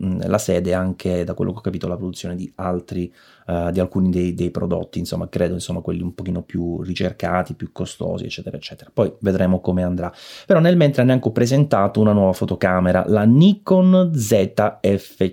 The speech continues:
C, che è una fotocamera che riprende un po' uno stile, diciamo, vintage, come aveva fatto in passato Nikon con, eh,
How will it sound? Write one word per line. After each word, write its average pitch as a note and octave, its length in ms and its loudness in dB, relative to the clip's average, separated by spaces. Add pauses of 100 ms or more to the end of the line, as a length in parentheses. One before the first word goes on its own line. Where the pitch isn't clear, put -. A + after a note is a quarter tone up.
C, - 440 0 (760)
che F#3+ 460 2
è E3 420 4
una F#2+ 760 4
fotocamera G#2 560 2
che G#2+ 220 2
riprende C3+ 520 6
un G2 200 4
po' G#2+ 460 2 (360)
uno G#2+ 220 4
stile, G#2+ 500 4
diciamo, G2 800 4
vintage, E3+ 760 4
come F#2 480 2 (420)
aveva G#2+ 320 2
fatto A2+ 440 0
in F#2 100 2
passato G#2+ 480 0
Nikon G2+ 680 4
con, G2+ 360 4
eh, F#2+ 160 4